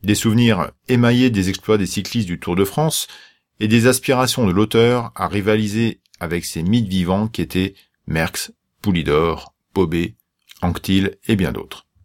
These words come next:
L'ouvrage est découpé en petits chapitres chronologiques qui nous promènent dans la campagne lorraine et dans l'Aude,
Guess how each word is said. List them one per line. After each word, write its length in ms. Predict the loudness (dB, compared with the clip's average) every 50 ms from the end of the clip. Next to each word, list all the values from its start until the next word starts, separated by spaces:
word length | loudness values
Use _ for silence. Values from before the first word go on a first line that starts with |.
| _ _ _ _ -20 _ _ _ _ _ _ _ _ _ _ _ _ _ _ _ _
L'ouvrage 340 | -4 -2 0 0 0 0 0
est 40 | 0
découpé 500 | -2 -2 -2 -6 -2 0 0 2 2 2
en 220 | 2 2 2 0
petits 260 | 0 -2 -6 -4 -4
chapitres 540 | 0 0 0 0 0 -4 -6 -4 -2 -2 -2
chronologiques 800 | -2 -2 -4 0 2 2 4 2 2 0 -2 -4 -6 -8 -14 -14 -14 -14
qui 140 | -10 -4 -2
nous 140 | -2 -2 -2
promènent 580 | -2 -2 -2 0 2 2 2 2 2 2 0 0
dans 140 | -2 0 0
la 120 | 2 0 0
campagne 340 | -2 -4 -2 0 0 2
lorraine 540 | 2 2 2 2 0 0 0 0 -2 -4 -6 -10 _ _
et 80 | -4 0
dans 160 | 2 2 2
l'Aude, 340 | 2 2 2 2 0 -2 -4